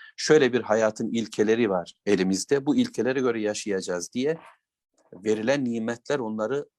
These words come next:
azdırdı, yoldan çıkarttı. Günlük hayatlarına takıldılar. Paralarıyla, pullarıyla, sahip oldukları işte bir takım teknolojik özelliklerle kayboldular. Ve bunun içerisinde kaybolmuşken işte örneğin Ad kavmi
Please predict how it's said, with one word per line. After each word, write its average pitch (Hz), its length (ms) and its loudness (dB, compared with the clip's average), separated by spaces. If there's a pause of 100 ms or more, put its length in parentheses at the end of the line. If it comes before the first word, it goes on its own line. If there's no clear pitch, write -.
(120)
azdırdı, 104 680 -4
yoldan 104 380 0
çıkarttı. - 640 -8 (340)
Günlük 151 220 8
hayatlarına 127 640 4
takıldılar. 101 680 -6 (360)
Paralarıyla, 117 560 4
pullarıyla, 107 680 -2 (400)
sahip 123 420 2
oldukları 117 540 0
işte 113 400 -6
bir 107 80 -10
takım 110 280 0
teknolojik 104 540 0
özelliklerle 98 960 0 (380)
kayboldular. 117 840 -4 (440)
Ve 107 100 -10
bunun 143 140 2
içerisinde 127 760 -2
kaybolmuşken 117 920 0
işte - 240 -4 (120)
örneğin 113 500 2 (300)
Ad 120 240 4
kavmi 110 480 -6